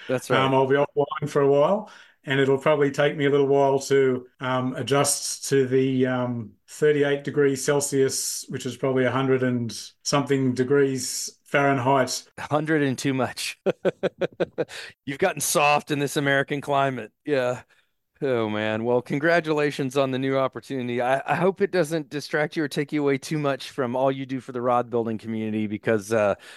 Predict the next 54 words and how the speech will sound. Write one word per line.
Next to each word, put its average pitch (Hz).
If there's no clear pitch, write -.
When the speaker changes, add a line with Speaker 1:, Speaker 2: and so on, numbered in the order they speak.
Speaker 1:
because 123
it's 117
great. 117
And 131
I, 135
you 143
know, 135
I, 127
it's 135
gotten 147
for 139
me 135
to 131
be 127
a 123
highlight 117
of 113
the 113
I 113
C 120
R 113
B 113
E. 110
I 104
always 107
come 113
find 110
you 110
and 104
look 107
you 110
up, 107
and 104
we, 104
uh, 98
we 113
try 117
to 110
catch -
up. 110
And, 107
and 117
if 123
those 151
of 147
you 131
who 131
know 120
Dave, 107
he's, -
he's -
just -
a 107
sweetheart 110